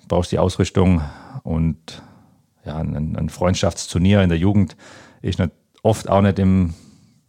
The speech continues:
fünfzehn Minuten Radius zu, mit dem Auto, sondern man fährt halt ein, äh,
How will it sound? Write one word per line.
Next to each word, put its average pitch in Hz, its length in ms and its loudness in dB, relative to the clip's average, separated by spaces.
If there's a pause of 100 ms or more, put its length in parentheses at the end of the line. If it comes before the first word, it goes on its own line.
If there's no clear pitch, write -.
(640)
fünfzehn 107 480 0
Minuten 104 800 2 (180)
Radius 101 540 -2
zu, - 120 -8
mit 101 160 0
dem 98 120 2
Auto, 107 400 2 (500)
sondern 92 220 0
man 87 100 2
fährt 107 220 2
halt 90 200 2
ein, 87 220 2
äh, 85 140 2